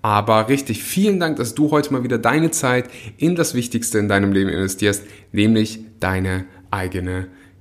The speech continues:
Gesundheit. Und heute geht es um einen Ring, der deine Gesundheit verbessern soll.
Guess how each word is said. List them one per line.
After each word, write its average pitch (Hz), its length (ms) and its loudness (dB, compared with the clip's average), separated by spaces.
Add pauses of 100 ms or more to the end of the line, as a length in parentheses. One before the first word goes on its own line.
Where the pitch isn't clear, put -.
(140)
Gesundheit. 107 760 2
Und 117 240 -2
heute 151 300 2
geht 165 260 0
es 151 140 -2
um 139 180 0
einen 131 320 2
Ring, 113 680 -2
der 135 440 0 (640)
deine 160 280 4
Gesundheit 120 720 -2
verbessern 101 540 -2
soll. - 240 -12